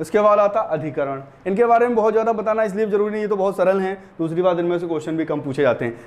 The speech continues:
जहाँ से question सबसे ज़्यादा पूछे जाते थे, जहाँ थोड़े थोड़े अंतर थे, वो हम आपको पहले ही स्पष्ट कर चुके हैं। अब बात करेंगे हम अधिकरण में और पर। जैसे हमने कहा पुस्तक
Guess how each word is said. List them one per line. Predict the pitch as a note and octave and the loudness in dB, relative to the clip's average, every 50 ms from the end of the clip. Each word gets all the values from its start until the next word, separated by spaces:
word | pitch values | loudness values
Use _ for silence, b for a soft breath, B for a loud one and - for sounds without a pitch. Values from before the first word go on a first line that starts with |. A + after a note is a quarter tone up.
| B - | B -2
जहाँ | D#3 F3 F#3+ G3+ | 2 4 4 4
से | G3 G3+ | 4 2
question | F#3 G3 G3+ G#3 G#3 F#3+ | 0 0 2 2 0 0
सबसे | F3+ D#3 G#3 F#3 | 2 0 2 4
ज़्यादा | E3+ E3+ F3+ G3+ | 4 4 4 4
पूछे | G#3 G3 F#3+ E3+ G3 | 2 0 0 0 2
जाते | G3 F#3+ F3+ F3 G3 | 2 2 2 0 -2
थे, | F#3+ F#3+ | -2 -2
जहाँ | F3+ F3+ F3 F3+ E3+ | 0 -2 -2 -2 -2
थोड़े | F#3 F#3 E3+ | -4 -4 -2
थोड़े | F3+ F#3 F3+ | -2 -2 -2
अंतर | E3 E3 G3 F#3+ | -2 -2 -4 -4
थे, | F#3+ G#3+ | -2 -2
वो | G3+ F#3 D#3+ | 0 0 0
हम | D#3+ E3+ | 0 0
आपको | E3+ E3 E3 G3 | 0 0 0 -2
पहले | E3+ D3 C#3+ D3+ | -2 0 0 0
ही | D#3 D#3 | 0 0
स्पष्ट | D3+ F3+ G#3 - - E4+ B B B B | 2 0 0 0 0 -4 B B B B
कर | - E3 D#3 | 2 2 2
चुके | C#3 C#3+ C3 C#3 B2 | 2 -2 -2 -2 -2
हैं। | A#2 A2+ A2 B B B B E3+ | -2 -2 -6 B B B B 2
अब | E3 | 4
बात | D3+ E3+ F3+ F#3 F3+ | 4 4 2 2 0
करेंगे | G3+ F#3+ G3+ G#3 G#3 | 0 0 0 0 0
हम | G#3+ G3+ | 0 0
अधिकरण | F3 E3+ F3 F3+ F#3+ G3 G#3 G#3+ G#3 - - - F3 | 0 0 2 2 2 2 2 0 -2 -8 -12 -8 -2
में | F3+ G3 A3 A3+ | 0 2 4 4
और | A3+ G#3 | 4 2
पर। | - - E3 C#3 C3 C3 C3 E3+ | 4 4 2 2 2 0 -4 -4
जैसे | F3+ F3 F3 A3 | -4 -4 -4 -4
हमने | G#3 G#3+ G#3+ G#3 | -4 -4 -4 -2
कहा | G#3+ G3+ G3+ G#3 G#3+ - - - - - - | 0 2 2 2 0 -2 -10 -18 -20 -8 -2
पुस्तक | - G3+ G3 G3+ - G#3 G3 G3 G3 - B3+ | -2 -2 -2 0 2 2 2 2 0 -4 -6